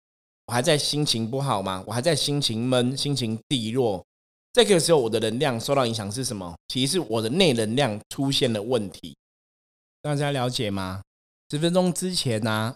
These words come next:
骂我是他骂我，所以十分钟之前骂我的那个他，对我来讲就是一种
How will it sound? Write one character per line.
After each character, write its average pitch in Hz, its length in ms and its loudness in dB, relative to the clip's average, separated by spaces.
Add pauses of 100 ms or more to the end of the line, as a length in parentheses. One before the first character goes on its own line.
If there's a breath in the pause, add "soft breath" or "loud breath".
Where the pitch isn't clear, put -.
骂 180 300 4
我 98 260 0
是 - 140 -8
他 139 220 0
骂 147 260 0
我， 95 220 -4
所 180 120 -4
以 170 60 0
十 - 160 -6
分 160 160 -2
钟 165 180 0
之 165 140 -6
前 117 260 -2 (100)
骂 175 200 2
我 101 100 -2
的 104 120 -4
那 135 80 0
个 127 140 0
他， 113 380 -2 (580)
对 214 100 6
我 127 140 6
来 107 140 2
讲 107 220 -4
就 127 100 -6
是 131 140 -4
一 123 80 -2
种 95 180 -6